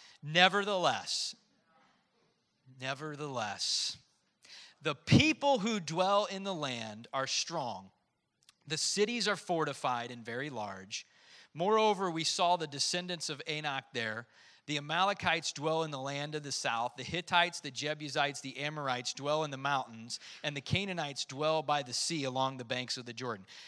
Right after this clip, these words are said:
Wasn't that exactly who Moses said he was going to push out by them? So they're there. Interesting. It's flowing with milk and honey. Look at this cluster of grapes. It's enormous. Wow, interesting. Then they said, "True, nevertheless,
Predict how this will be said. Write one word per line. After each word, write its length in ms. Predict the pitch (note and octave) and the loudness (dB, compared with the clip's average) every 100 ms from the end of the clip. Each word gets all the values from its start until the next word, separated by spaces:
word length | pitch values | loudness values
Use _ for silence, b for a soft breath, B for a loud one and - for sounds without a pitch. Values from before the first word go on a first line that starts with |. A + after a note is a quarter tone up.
| B | B
Wasn't 320 | C#3 E3+ G3 | 0 2 2
that 180 | F3+ F3+ | 2 2
exactly 500 | D#3+ C3+ C#3+ D#3+ E3 | 2 -2 0 0 0
who 140 | D3+ C#3+ | -4 0
Moses 400 | C3 C#3 D3 C#3+ | 0 0 -2 -2
said 240 | D3 C#3 | 0 0
he 80 | D3 | -2
was 160 | C3 | -8
going 280 | A#2 C3 C3 | -8 -6 -6
to 60 | B2 | -6
push 300 | - C#3 - | -4 -4 0
out 300 | A#2+ C#3 - - _ | 2 2 0 -8 _
by 180 | - D3+ | 0 2
them? 280 | D3+ F3 G3 B B B | 0 -6 -8 B B B
So 160 | E3+ | 0
they're 220 | E3+ G3+ | 2 4
there. 340 | G3+ C4+ G3+ G#2+ | 8 10 8 6
Interesting. 640 | F3+ G#3 A3+ - E3 B2+ - | 0 2 2 2 0 -2 -4
It's 160 | D#3+ - | -8 -6
flowing 380 | - G3+ G#3+ G#3+ | 2 4 4 2
with 180 | F#3+ | -2
milk 220 | G3 G#3 G#3 | 2 0 2
and 140 | F3+ | -2
honey. 340 | E3 F#3+ C3+ - b - | 0 -2 -4 -8 b -2
Look 180 | G3 | 0
at 100 | G#3+ | 0
this 160 | - F#3 | 0 -2
cluster 520 | - F#3+ F3+ - F3+ | 0 0 0 0 -2
of 100 | E3 | -2
grapes. 400 | D#3 F#3 D3+ - | 0 0 0 -2
It's 180 | E3 D3+ | -6 -6
enormous. 540 | D#3+ E3+ E3 B2+ F#2 - b - | -4 2 2 2 -6 -14 b -2
Wow, 460 | D3+ G#3+ F#3+ F#2+ - | 4 6 4 0 -6
interesting. 460 | F#3 - D#3+ B2 - B B B B B - | -4 -2 -4 -6 -12 B B B B B 0
Then 160 | F#3 | 2
they 120 | G#3+ | 2
said, 320 | F3+ G3 E3 D3+ - - | 2 6 4 4 -10 -6
"True, 380 | - G#3+ A3+ G3 | 0 2 0 -2
nevertheless, 880 | E3 G3 F#3+ F3+ F3 E3+ B2+ - | 2 4 4 0 2 2 2 -2